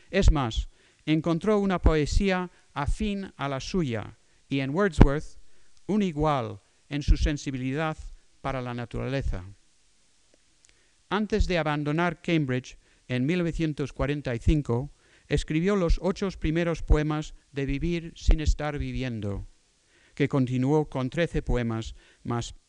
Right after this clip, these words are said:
mientras trabajaba en el Instituto Español de Londres.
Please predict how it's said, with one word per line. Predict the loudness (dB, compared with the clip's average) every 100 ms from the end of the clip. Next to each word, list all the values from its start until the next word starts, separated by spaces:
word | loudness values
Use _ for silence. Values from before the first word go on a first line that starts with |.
| -6
mientras | -4 -2 -2 0 0
trabajaba | -2 -6 -4 -4 -4 -6 -10 _ -12
en | -8
el | -6
Instituto | -6 -6 -10 -6 -6 -4 -8 -8 -18 _
Español | -6 -2 -2 0 0 0 -2
de | -2
Londres. | 0 0 -4 -8 -12 -20